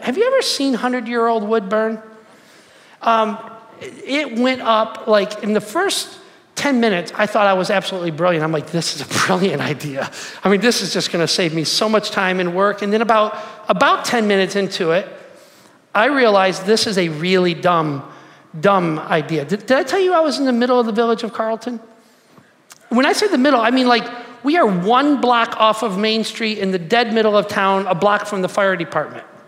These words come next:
And, and did I tell you that we built this massive, and I'm, when I say huge, I mean bigly.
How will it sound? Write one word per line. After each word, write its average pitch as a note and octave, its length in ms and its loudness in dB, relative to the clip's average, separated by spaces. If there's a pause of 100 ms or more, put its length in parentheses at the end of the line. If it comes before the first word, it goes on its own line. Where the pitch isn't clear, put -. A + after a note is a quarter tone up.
(2000)
And, C4+ 480 -2
and C4 180 -6
did - 80 2
I D#4 40 2
tell F#4 160 0
you A#4 100 2
that F#4 140 0
we C#4+ 100 0
built C4 380 0
this B3 460 -2
massive, G#3 680 -2
and G#3+ 120 -2
I'm, A#3+ 540 -4
when B3+ 100 2
I F#4 60 0
say C4+ 280 0
huge, A3 420 -2
I A3 60 4
mean A3 200 0
bigly. F#3+ 460 0